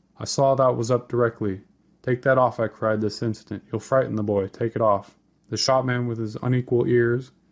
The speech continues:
did so without a word, and held the big, the big cylinder towards me to show its emptiness.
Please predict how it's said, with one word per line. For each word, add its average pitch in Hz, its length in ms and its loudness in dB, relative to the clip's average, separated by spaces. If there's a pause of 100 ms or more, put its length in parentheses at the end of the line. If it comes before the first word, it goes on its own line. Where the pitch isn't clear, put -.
(180)
did 123 200 0
so 127 180 0
without 120 320 2
a 117 40 0
word, 107 400 0
and 98 120 -10
held 120 220 -2
the 113 60 -2
big, 117 380 2 (240)
the 120 80 -4
big 117 240 2
cylinder 110 560 -2
towards 113 380 -2
me 98 240 -4 (300)
to 107 100 -8
show 117 200 0
its 110 120 0
emptiness. 101 580 -4